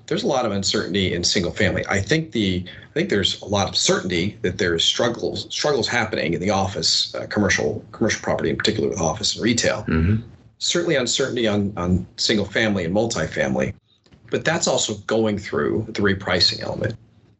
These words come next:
Speaker 1: We haven't quite seen the full repricing on private markets. Private markets are not transparent, and a lot of times they'll mark the same value because no one has traded out of it.
Speaker 2: Mm.
Speaker 1: And es-, and essentially, if you think about,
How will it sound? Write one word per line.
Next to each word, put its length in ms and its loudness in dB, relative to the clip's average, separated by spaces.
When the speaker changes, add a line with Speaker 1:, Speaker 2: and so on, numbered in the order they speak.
Speaker 1:
We 100 2
haven't 400 2
quite 340 0
seen 640 0
the 80 0
full 220 0
repricing 640 0
on 140 -2
private 300 0
markets. 640 -2
Private 240 0
markets 400 0
are 40 0
not 140 0
transparent, 640 0
and 100 -6
a 40 -2
lot 200 2
of 80 -2
times 360 0
they'll 160 2
mark 540 -2
the 100 -4
same 580 2
value 600 -2
because 320 -2
no 140 2
one 280 0
has 160 0
traded 440 0
out 180 -2
of 100 -12
it. 280 -10
Speaker 2:
Mm. 300 4
Speaker 1:
And 140 2
es-, 240 0
and 100 0
essentially, 500 2
if 120 0
you 40 -2
think 260 -2
about, 420 0